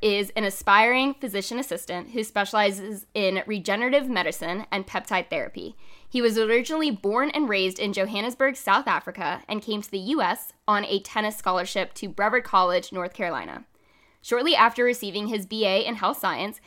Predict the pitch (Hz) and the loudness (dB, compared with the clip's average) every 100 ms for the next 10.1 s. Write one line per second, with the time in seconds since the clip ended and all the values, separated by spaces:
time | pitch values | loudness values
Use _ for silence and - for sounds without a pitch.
0 | _ _ 269 - 240 226 - 226 202 208 | _ _ -2 2 2 2 -2 -6 0 4
1 | 196 240 302 - - 214 214 - 240 - | 6 6 2 2 -4 -4 -4 -4 -4 -4
2 | 190 202 269 - 254 - - 185 180 185 | -2 0 2 2 0 -2 -6 -4 -4 -4
3 | 190 185 208 262 - 208 - 190 196 185 | -4 -2 0 0 -2 -6 -6 -6 -4 -6
4 | 202 117 101 - _ _ _ _ - 233 | -6 -6 -8 -12 _ _ _ _ 0 4
5 | 320 233 190 185 285 - 294 247 233 226 | 6 4 0 0 0 -2 -2 -2 -6 -4
6 | 208 208 247 190 170 - - - - - | -4 -4 -6 -6 -8 -8 -12 -14 -20 -6
7 | 254 247 254 262 254 233 233 214 220 330 | 0 2 2 2 0 2 0 0 2 2
8 | 294 302 311 285 339 311 233 226 - 233 | 2 2 0 0 -2 0 -2 -2 4 4
9 | 262 311 294 294 269 247 208 240 226 226 | 4 0 -2 -2 -2 -2 -2 -2 2 4
10 | 220 | 4